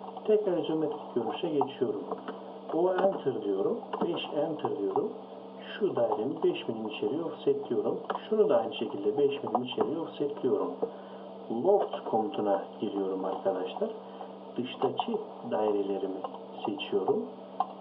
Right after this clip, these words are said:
Enter diyorum. Setting diyorum. OK diyorum. Tekrar loft komutuna giriyorum. İçteki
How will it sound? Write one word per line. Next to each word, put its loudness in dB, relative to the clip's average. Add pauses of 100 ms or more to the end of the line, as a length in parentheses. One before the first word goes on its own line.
Enter 4
diyorum. 2 (300)
Setting 4
diyorum. 2 (160)
OK 0
diyorum. 0 (560)
Tekrar 4
loft 2
komutuna 0
giriyorum. 0 (560)
İçteki 2